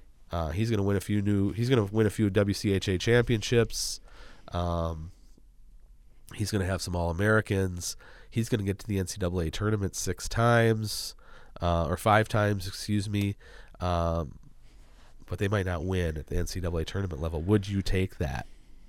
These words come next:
in two thousand twelve? I would guess most people would say yes. But the nature of sports is, okay,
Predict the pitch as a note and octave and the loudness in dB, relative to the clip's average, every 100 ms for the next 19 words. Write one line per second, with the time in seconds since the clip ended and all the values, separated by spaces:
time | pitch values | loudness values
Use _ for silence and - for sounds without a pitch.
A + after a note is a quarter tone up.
0 | - F2+ D#2+ F2 E2+ D#2 D#2 - F2+ D2 | -14 -12 -8 -6 -4 -6 -8 -8 -6 -6
1 | C#2+ - - - - E2+ F#2 F2+ E2 - | -8 -16 -20 -20 -10 -4 -2 -2 -6 -6
2 | D#2+ - D#2 C2 - - D#2+ D2 - - | -8 -8 -10 -10 -8 -6 -4 -4 -6 -12
3 | - - - - - - C#3+ B2+ - - | -16 -18 -20 -20 -6 10 12 12 6 -20
4 | - - - - - G#2+ G#2+ - - - | -20 -20 -20 -16 -6 -2 0 0 -2 4
5 | A#2 A2 - F2 G2 G#2+ - F2+ G#2+ | 6 6 4 0 2 0 2 2 2